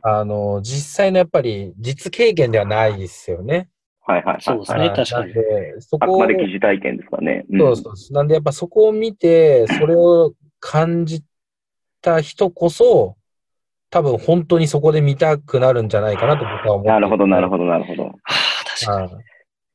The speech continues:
Speaker 1: なんで、
Speaker 2: 欲求をね、はい。
Speaker 1: そうです、そうです。
Speaker 2: 確かにそうだ。
Speaker 1: なんで、映像が進む、まあ、ブイアールだったりとかっていう、
Speaker 2: うん。
Speaker 1: そのエーアールとかの疑似体験が進めば進むほど、やっぱりその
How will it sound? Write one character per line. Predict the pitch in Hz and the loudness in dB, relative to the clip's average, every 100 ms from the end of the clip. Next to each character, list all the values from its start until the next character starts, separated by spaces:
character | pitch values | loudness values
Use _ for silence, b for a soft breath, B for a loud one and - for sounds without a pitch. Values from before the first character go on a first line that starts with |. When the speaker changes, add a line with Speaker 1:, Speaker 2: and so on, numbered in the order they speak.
| - | -6
Speaker 1:
な | 131 | -4
ん | 123 | 0
で、 | 120 | 2
Speaker 2:
欲 | 104 110 - - | 2 0 -6 0
求 | 113 110 | 4 6
を | 107 | 6
ね、 | 107 110 - _ | 4 0 -4 _
は | 92 | -2
い。 | 90 | 2
Speaker 1:
そ | 139 | 2
う | |
で | 117 104 | 0 -4
す、 | |
そ | 98 | -6
う | |
で | |
す。 | 87 | -10
Speaker 2:
確 | - | -10
か | 123 | -6
に | 127 135 | 0 2
そ | 87 | 2
う | |
だ。 | - | -2
Speaker 1:
な | - | -6
ん | |
で、 | 151 | 0
映 | 170 185 | 4 4
像 | 185 196 196 | 4 2 4
が | 190 | 2
進 | - 170 - 175 | -2 -8 -4 0
む、 | 175 180 175 147 107 92 113 | 4 4 6 4 2 -4 -8
ま | 143 143 | 0 0
あ、 | 113 | 2
ブ | 127 | 2
イ | 139 | 4
ア | 143 | 4
ー | |
ル | 123 | 4
だ | 98 | 2
っ | 90 | 0
た | |
り | 85 82 | -2 -6
と | |
か | - | -12
っ | |
て | - | -16
い | |
う、 | |
Speaker 2:
う | |
ん。 | 92 | -12
Speaker 1:
そ | 101 | -8
の | 95 95 | -6 0
エ | 113 | 2
ー | |
ア | 113 | 2
ー | |
ル | 107 | 0
と | |
か | - | -6
の | 92 | -6
疑 | 95 107 | -6 -8
似 | 120 | -4
体 | 135 131 | 0 0
験 | 113 95 | -2 -8
が | 92 | -8
進 | 113 - 156 | -10 -8 -2
め | 190 | 0
ば | 185 160 | 0 0
進 | 151 151 180 | -4 -8 -4
む | 180 | -2
ほ | 180 175 | 0 0
ど、 | 180 196 160 107 95 _ _ b b b b b _ | 2 4 4 2 -2 _ _ b b b b b _
や | 170 | -2
っ | 165 | 0
ぱ | 185 | -2
り | |
そ | 143 120 | 0 -2
の | 110 107 104 104 104 101 95 | 0 2 2 2 0 -2 -6